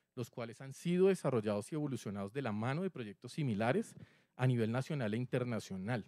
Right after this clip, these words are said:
por lo cual el valor estimado para los ajustes es tan solo de trescientos ochenta millones de pesos. Basado en lo anterior, evidenciamos que, nuestra, que una de nuestras palancas de eficiencia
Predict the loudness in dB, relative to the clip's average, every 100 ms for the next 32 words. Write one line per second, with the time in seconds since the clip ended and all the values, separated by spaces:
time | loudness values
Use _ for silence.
0 | _ -20 _ _ _ 6 6 6 6 6
1 | 6 2 -2 2 4 4 2 -2 0 0
2 | 0 -2 -4 -8 -8 -6 -6 -6 -10 _
3 | _ _ _ -8 -6 -2 -2 2 4 6
4 | 4 2 -2 -2 -2 -2 -2 -2 -2 -6
5 | -4 -6 -4 -4 -4 0 2 2 -2 -20
6 | -20 _ _ 2 2 4 6 6 6 2
7 | 2 4 4 2 -4 _ _ 0 6 6
8 | 6 0 -2 0 0 -4 -14 _ _ _
9 | 2 2 2 -2 -8 -10 _ -6 2 8
10 | 8 6 0 _ -10 -8 -10 -12 -6 0
11 | 2 2 0 -2 -4 -6 -2 -2 -2 -6